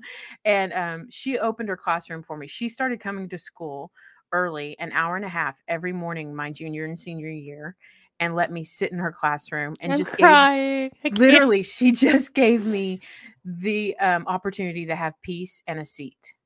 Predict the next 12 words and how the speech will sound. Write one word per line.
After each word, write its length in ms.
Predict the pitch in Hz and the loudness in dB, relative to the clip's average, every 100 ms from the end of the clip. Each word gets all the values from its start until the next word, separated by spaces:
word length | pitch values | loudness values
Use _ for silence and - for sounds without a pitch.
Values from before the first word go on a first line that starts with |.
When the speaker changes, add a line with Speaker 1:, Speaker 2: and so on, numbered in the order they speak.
| _ _ _ _ _ - | _ _ _ _ _ 2
Speaker 1:
And 500 | 196 190 185 175 175 | 4 4 2 0 0
Speaker 2:
She 80 | 311 | -2
saw 360 | - 269 240 233 | 2 2 4 2
you. 520 | 240 240 233 247 311 | -2 -2 -2 -4 -6
She 260 | - - 339 | -12 -6 -4
Speaker 1:
she 160 | 339 196 | -2 0
did. 160 | 170 | 0
Speaker 2:
saw 320 | 320 320 320 | -2 -6 -6
Speaker 1:
She 220 | 330 330 214 | -6 -4 0
Speaker 2:
you. 40 | |
Speaker 1:
did. 320 | 190 190 160 - - - _ | 2 2 0 -8 -20 -20 _
And 540 | 214 214 202 196 190 | 0 2 2 2 -2